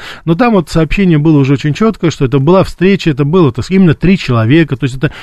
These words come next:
не то, что, знаете, автобус привезли там, да, и это, нет, там совершенно конкретные три человека, так называемые вип-персоны, вот, со-, совершенно, я так думаю, конкретными делами. То есть проблемы, которые американцы себе, я к чему это говорю, они ещё даже не понимают, какие проблемы они себе создали.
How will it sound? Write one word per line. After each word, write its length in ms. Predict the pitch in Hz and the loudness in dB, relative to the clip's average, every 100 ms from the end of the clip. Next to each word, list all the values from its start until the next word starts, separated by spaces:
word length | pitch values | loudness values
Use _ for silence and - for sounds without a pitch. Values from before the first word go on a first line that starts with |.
| - | -4
не 100 | 156 | 0
то, 120 | 180 | 0
что, 140 | - 135 | 0 0
знаете, 260 | 165 139 | 0 0
автобус 400 | 131 - 151 113 | -2 0 0 0
привезли 460 | - 117 127 160 226 | -2 -2 0 0 0
там, 220 | 127 107 | 0 0
да, 200 | 143 190 | 2 2
и 240 | 135 151 139 | 4 4 2
это, 180 | 104 175 | 0 2
нет, 300 | 277 190 - - - - | 2 2 -2 -12 -20 -6
там 200 | 349 359 | 0 2
совершенно 400 | - 226 254 202 | 2 0 2 2
конкретные 560 | 156 160 220 233 175 131 | 2 0 2 0 0 0
три 180 | 123 113 | -2 -4
человека, 520 | 160 185 240 220 175 | 0 2 2 0 0
так 160 | 175 | 0
называемые 500 | 160 131 165 165 143 | 0 0 2 4 4
вип-персоны, 920 | 139 202 - 127 117 - 214 180 196 175 - - - | 4 2 0 -4 -4 0 2 2 2 -2 -8 -14 -6
вот, 500 | 175 175 180 175 165 - - - | 0 4 4 4 2 -4 -20 -20
со-, 200 | - - | -8 -4
совершенно, 420 | - - - 262 214 | -2 -2 0 2 4
я 180 | 156 | 2
так 180 | 151 147 | 2 0
думаю, 260 | 165 208 139 | 2 2 2
конкретными 640 | 139 131 185 196 185 160 | 0 0 0 0 0 0
делами. 360 | 143 135 110 110 | 2 0 0 -2
То 100 | 98 | -2
есть 120 | - - - - | -2 -8 -20 -6
проблемы, 500 | - 185 220 285 226 | 0 2 2 4 4
которые 320 | 185 175 175 | 2 2 2
американцы 420 | 170 190 190 147 120 | 4 2 2 0 -2
себе, 200 | 127 139 | -2 -2
я 100 | 151 | -2
к 40 | |
чему 220 | - 190 | 0 2
это 160 | 151 139 | 2 2
говорю, 280 | 135 143 113 | 2 2 2
они 180 | 156 208 | 2 2
ещё 180 | - | 2
даже 240 | 185 202 208 | 0 2 4
не 120 | 220 | 2
понимают, 400 | 220 220 220 131 | 2 2 2 0
какие 220 | 127 123 | -2 -4
проблемы 440 | 123 156 185 160 117 | -2 -2 2 2 0
они 100 | 107 | -2
себе 260 | 113 107 | -6 -8
создали. 560 | 101 139 160 151 95 | -4 -4 -2 -2 -2